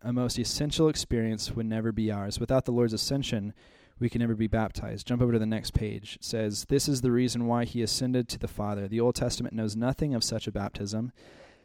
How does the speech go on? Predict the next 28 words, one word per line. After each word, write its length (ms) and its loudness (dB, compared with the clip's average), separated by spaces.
It 100 2
is 380 6
God's 340 6
new 220 2
thing. 500 -6
Jesus 360 2
brings 440 2
us 400 -2
many 320 2
other 180 4
blessings 480 0
now, 160 -2
of 100 -8
course. 520 -8
He 100 -10
is 80 -4
our 100 0
high 220 0
priest, 320 -2
our 80 -2
advocate, 560 -2
and 140 -4
our 80 0
representative." 800 -4
What 200 8
this 180 6
tells 360 10
us, 400 2